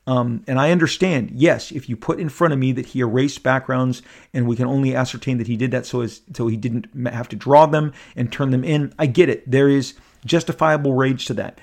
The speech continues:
But I didn't know that when I was looking at those comics. I can only go by how they made me feel when I was looking at them. And I was way more hung up on the insane headdresses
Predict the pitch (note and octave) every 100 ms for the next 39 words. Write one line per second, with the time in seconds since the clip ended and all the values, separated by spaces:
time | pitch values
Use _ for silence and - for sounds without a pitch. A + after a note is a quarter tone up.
0 | - C3+ C#3 F#3 D#3+ C#3 D3+ C3+ A#2 A#2+
1 | A#2+ A2 B2 A2+ A2 - A2+ G#2+ - C#3
2 | C#3+ E3 D#3 C3 B2+ A#2+ A#2 A2+ B2 B2
3 | A#2+ A2 - C#3 C3+ C3 A2 G#2+ A#2+ B2+
4 | A2+ A2+ A2 - - - B2+ A2 G#2 B2
5 | F3+ D#3+ D3+ C3 C3+ A2+ A2+ - _ -
6 | - C3 C3+ A#2 - G#2 - - C#3 D3+
7 | D#3 C3 F3 E3 B2+ A#2+ A2 A#2 A2+ -